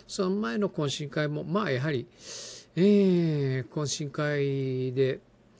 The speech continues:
懇親会やってもあんまり意味ないよなって思うことって結構ありましたね。えー、で、まあ、懇親会があった当時からも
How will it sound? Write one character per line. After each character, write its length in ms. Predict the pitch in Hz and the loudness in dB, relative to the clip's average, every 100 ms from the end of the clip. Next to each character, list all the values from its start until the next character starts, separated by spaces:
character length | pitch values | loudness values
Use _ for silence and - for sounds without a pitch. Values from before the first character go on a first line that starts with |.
| - - _ _ - | -20 -20 _ _ -6
懇 140 | 147 151 | -2 -2
親 160 | 214 | -2
会 160 | 202 196 | 2 2
や 80 | 180 | 2
っ 40 | |
て 100 | 226 | 0
も 100 | 151 | -2
あ 20 | |
ん 60 | 170 | 0
ま 100 | 202 | 0
り 60 | |
意 40 | 160 | 2
味 80 | 226 | 2
な 120 | 180 | 2
い 40 | |
よ 80 | 131 | 2
な 160 | 110 107 | 0 -2
っ 20 | |
て 140 | - | 2
思 160 | 160 160 | 2 2
う 40 | |
こ 120 | 131 127 | 0 0
と 80 | |
っ 40 | 117 | -2
て 120 | 113 | 0
結 180 | 143 - | -2 0
構 140 | 110 | -2
あ 40 | 101 | -2
り 40 | |
ま 120 | 104 90 | -2 -6
し 60 | |
た 140 | 107 139 | -6 -2
ね。 220 | 151 - _ _ _ - - - - - - - - | -4 -6 _ _ _ -20 -20 -20 -20 -20 -20 -4 4
え 40 | |
ー、 640 | 220 214 185 147 120 110 131 | 8 8 8 4 2 0 0
で、 500 | 196 180 156 131 - _ _ _ - - _ _ - _ _ _ _ _ _ 208 | 2 2 2 0 -4 _ _ _ -20 -20 _ _ -20 _ _ _ _ _ _ 2
ま 300 | 208 190 - | 2 2 -4
あ、 60 | - - - | -20 -20 -4
懇 160 | 220 | -2
親 180 | 220 240 | -2 -4
会 140 | 220 220 | -6 -2
が 120 | 226 | -2
あ 20 | |
っ 40 | |
た 140 | 214 226 | -2 -4
当 220 | - 214 | 0 0
時 100 | 170 | 0
か 140 | 202 | -2
ら 80 | 202 | -2
も 360 | 190 156 208 | -2 -4 -6